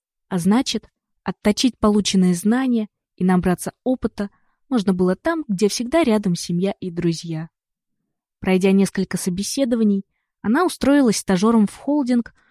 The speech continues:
владевший четырьмя автосалонами и двумя крупными автосервисами. Быстро поняв, что руководитель отдела маркетинга многие вопросы решал на коленке,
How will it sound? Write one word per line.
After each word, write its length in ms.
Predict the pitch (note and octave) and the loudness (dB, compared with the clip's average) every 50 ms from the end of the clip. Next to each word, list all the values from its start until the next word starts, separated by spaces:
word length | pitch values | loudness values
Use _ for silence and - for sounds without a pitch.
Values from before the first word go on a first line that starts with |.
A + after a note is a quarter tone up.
| _ _ _ _ | _ _ _ _
владевший 480 | - G3+ G3 G#3 B3+ F4 F4 - A#3+ G3 | -2 0 0 2 0 0 0 -2 -4 -4
четырьмя 440 | - - - - F#3+ G3 G3 F#3 | -4 -4 -2 0 2 4 4 2
автосалонами 840 | F3 - - - E3+ - - F#3 G3 B3 C#4+ D4 C4+ C4 A#3 A3 G#3+ - _ _ _ _ _ _ - | 0 0 -4 -6 -6 -4 -4 -2 -2 0 0 0 2 0 0 0 -2 -6 _ _ _ _ _ _ -8
и 60 | G3 | -2
двумя 320 | E3+ F3+ F#3 G#3 B3+ D#4+ | 0 2 2 2 2 0
крупными 480 | - - - B3+ C4 - - A3+ A3 A3 | -2 -4 -6 -6 -4 0 2 2 4 4
автосервисами. 1000 | G#3+ G3+ - - G#3 - - - - F3 E3 E3 D#3+ E3 - - - E3 E3+ F#3 - _ _ _ _ _ _ _ _ _ _ _ _ _ _ | 2 0 -2 -6 -6 -6 -6 -4 -4 -4 -2 -4 -4 -6 -8 -10 -10 -10 -10 -12 -14 _ _ _ _ _ _ _ _ _ _ _ _ _ _
Быстро 360 | B3+ A3+ E4 E4+ - - G#3 | -2 0 0 0 0 -2 -4
поняв, 380 | G3 - G#3 G3+ G3+ G#3 G3 - | -2 0 0 2 2 2 2 0
что 200 | - - - F3+ | -4 -4 -4 -4
руководитель 600 | F#3 - - F#3+ F#3+ F#3+ F#3 F#3+ F3 - - - | -4 -4 -2 -2 -2 -2 -2 -4 -6 -8 -12 -12
отдела 380 | - F3+ E3+ - - F#3 F#3 F3+ | -12 -12 -10 -6 -4 -2 0 0
маркетинга 680 | F3+ F#3 F#3 F#3+ - - G3 - - F#3 F3 - E3+ - _ _ _ _ _ _ | 0 0 -2 -2 -4 -6 -6 -6 -6 -8 -8 -8 -10 -12 _ _ _ _ _ _
многие 440 | G#3+ A3 B3+ D#4 D#4+ A#3+ F3+ F#3 | 2 4 4 4 4 4 4 2
вопросы 440 | F3 F#3 F3+ - - G3 F3 - - F3 | 2 2 0 0 0 -2 -2 -2 -2 -2
решал 340 | F3 - - - F3 F3 | -2 -2 -2 -2 -2 -2
на 120 | E3+ E3+ E3 | -2 -2 -4
коленке, 640 | - F#3 F#3 G#3+ C4 C#4+ C#4 C#4 - - A#3+ A3 | -6 -6 -6 -4 -2 -2 -2 -4 -4 -8 -10 -10